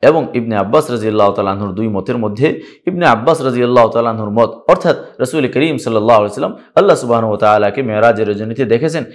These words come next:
এটিকে প্রাধান্য দিয়েছেন। ইমাম নববী রহমতুল্লাহ আলাইহিও এটিকে প্রাধান্য দিয়েছেন, ইমাম আহমদ ইবনে হাম্বল রহমতুল্লাহ আলাইহিও প্রাধান্য দিয়েছেন, এমনিভাবে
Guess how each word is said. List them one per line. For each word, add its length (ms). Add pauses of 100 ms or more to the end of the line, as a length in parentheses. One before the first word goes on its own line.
(120)
এটিকে 300
প্রাধান্য 400
দিয়েছেন। 380 (320)
ইমাম 280
নববী 280
রহমতুল্লাহ 520
আলাইহিও 380
এটিকে 220
প্রাধান্য 380
দিয়েছেন, 340 (280)
ইমাম 280
আহমদ 260
ইবনে 180
হাম্বল 280
রহমতুল্লাহ 480
আলাইহিও 260
প্রাধান্য 380
দিয়েছেন, 400 (240)
এমনিভাবে 680